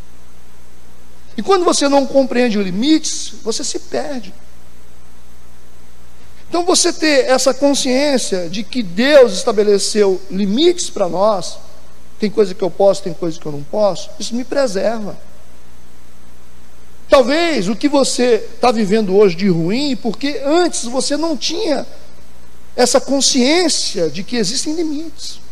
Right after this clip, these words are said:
Tem coisas que você não pode falar, tem coisas que você não pode fazer, tem coisas que você não pode comprar, tem coisas que você não pode pensar.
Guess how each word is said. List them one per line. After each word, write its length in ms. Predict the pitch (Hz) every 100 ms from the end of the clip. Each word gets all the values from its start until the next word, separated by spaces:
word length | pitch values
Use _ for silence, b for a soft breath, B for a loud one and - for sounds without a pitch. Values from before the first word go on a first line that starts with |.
| - - - b b
Tem 140 | - 247
coisas 260 | 277 247
que 60 | -
você 120 | 240
não 80 | 202
pode 240 | - 190
falar, 420 | - 156 123 131 180 - B 143
tem 140 | 254
coisas 200 | 214 294
que 80 | 214
você 120 | -
não 80 | 226
pode 240 | 185 196 170
fazer, 480 | 180 139 127 185 190 B -
tem 120 | 240
coisas 220 | 269 302
que 80 | -
você 80 | 277
não 80 | 202
pode 240 | 233 196
comprar, 760 | - 185 147 156 175 185 - - - - - - - - - - - - - - - - - -
tem 140 | 285
coisas 220 | 190 202
que 40 | -
você 80 | 302
não 80 |
pode 200 | 294 175
pensar. 580 | - 285 370 - 427 370